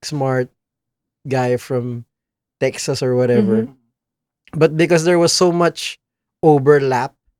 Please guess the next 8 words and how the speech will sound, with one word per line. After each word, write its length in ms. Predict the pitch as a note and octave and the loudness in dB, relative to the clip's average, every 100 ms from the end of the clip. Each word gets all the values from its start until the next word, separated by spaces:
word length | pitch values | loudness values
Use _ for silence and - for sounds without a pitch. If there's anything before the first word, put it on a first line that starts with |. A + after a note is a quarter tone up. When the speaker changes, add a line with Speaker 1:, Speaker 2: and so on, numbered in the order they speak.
| _ _ _ C#3 | _ _ _ -2
Speaker 1:
with 320 | C#3 C3+ B2 A#2+ _ | 2 0 -2 -14 _
Sheldon, 720 | - - D3 C3+ B2+ B2+ D#3 - _ _ _ _ _ - | -4 2 2 2 0 0 -2 -12 _ _ _ _ _ -12
that's 140 | C#3+ | -6
why 160 | D#3+ D3+ | 0 0
they 140 | D3 | 0
just 180 | C#3 D3 | 0 -2
asked 380 | - C3+ C3+ - | -2 -4 -4 -4
the, 460 | C#3 C3 B2+ B2 A#2+ | -2 0 0 -2 -6